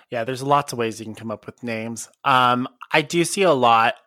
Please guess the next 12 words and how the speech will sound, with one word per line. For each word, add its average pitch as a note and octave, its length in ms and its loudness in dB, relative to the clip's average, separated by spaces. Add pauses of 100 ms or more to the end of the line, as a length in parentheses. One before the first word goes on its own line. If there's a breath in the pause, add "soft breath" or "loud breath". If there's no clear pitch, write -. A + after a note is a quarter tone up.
(220)
on, G#2+ 420 -2
like, G2+ 220 -6
Facebook B2 640 -2
and G#2 160 -10
Twitter A#2 680 0
and G2 400 -8
chat A2+ 400 -2
rooms A2+ 400 0 (480 loud breath)
of C#3+ 80 -4
people C3+ 260 2
being B2+ 260 0
like, B2+ 420 2